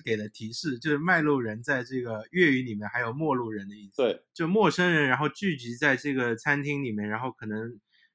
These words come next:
Speaker 1: 对吧，分享自己的这个生活啊。那，那就像卖路人里面，就像张达明还拿，<laughs> 拿奖了，虽然我不大搞清楚就为什么会给张达明，就是，就是说他这个角色其实我，还是不错的，就是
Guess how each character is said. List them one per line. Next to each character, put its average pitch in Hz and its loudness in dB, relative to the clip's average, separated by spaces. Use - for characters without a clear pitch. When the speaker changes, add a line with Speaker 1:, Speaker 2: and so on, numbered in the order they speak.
Speaker 1:
对 127 -2
吧， 117 2
分 147 0
享 131 -2
自 131 -12
己 117 -10
的 107 -2
这 110 -6
个 113 -4
生 135 -2
活 113 -4
啊。 101 -6
那， 160 0
那 160 2
就 156 -4
像 156 2
卖 160 6
路 147 2
人 123 0
里 117 -2
面， 117 -4
就 139 -4
像 127 0
张 147 4
达 139 6
明 123 -2
还 120 0
拿， 110 -4
<laughs> 123 -6
拿 123 -2
奖 98 -4
了， 107 -14
虽 - -6
然 208 2
我 135 0
不 117 -10
大 196 4
搞 110 -4
清 165 -4
楚 156 -2
就 170 -4
为 202 -2
什 - -6
么 123 -6
会 160 -10
给 110 -8
张 156 -4
达 135 -2
明， 117 -12
就 220 -4
是， 196 0
就 220 0
是 196 -4
说 202 0
他 233 6
这 240 2
个 214 4
角 135 2
色 185 2
其 147 -6
实 156 -2
我， 139 2
还 139 2
是 202 -2
不 143 -4
错 170 4
的， 98 -2
就 143 -4
是 127 -4